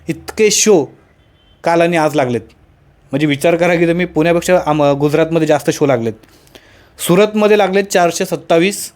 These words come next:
बँगलोर चारशे एक, हैदराबाद तीनशे आणि कोलकाता तीनशे सव्वीस. इतक्या स्क्रीनवरती हे सगळे शो लागलेत आणि हे फक्त दोन दिवसाचे शो आहेत. आता येणाऱ्या काळामध्ये जसं जसं हा चित्रपट हिट होत जाईल,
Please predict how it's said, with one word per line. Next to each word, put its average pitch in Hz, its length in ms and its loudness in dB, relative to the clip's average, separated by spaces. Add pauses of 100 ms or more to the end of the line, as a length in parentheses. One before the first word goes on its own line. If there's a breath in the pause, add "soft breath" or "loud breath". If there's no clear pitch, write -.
बँगलोर 151 500 2
चारशे 165 400 0
एक, 175 320 0 (320)
हैदराबाद 165 420 0 (160)
तीनशे 170 380 -2 (440 soft breath)
आणि 139 120 -4
कोलकाता 165 560 0
तीनशे 165 560 -2 (520)
सव्वीस. 160 460 0 (640 soft breath)
इतक्या 190 580 -2 (280)
स्क्रीनवरती 196 920 -2
हे 151 160 -4
सगळे 156 220 0
शो 156 180 2
लागलेत 139 300 0 (440 soft breath)
आणि 127 140 -4
हे 156 60 0
फक्त - 240 -6
दोन 160 240 2
दिवसाचे 160 340 0
शो 156 120 -2
आहेत. 120 160 0
आता 120 140 -4
येणाऱ्या 147 300 0
काळामध्ये 147 440 0
जसं 143 260 -2
जसं 151 160 -4
हा 156 120 -2
चित्रपट 151 480 -2
हिट 175 300 -4
होत 175 120 2
जाईल, 135 240 0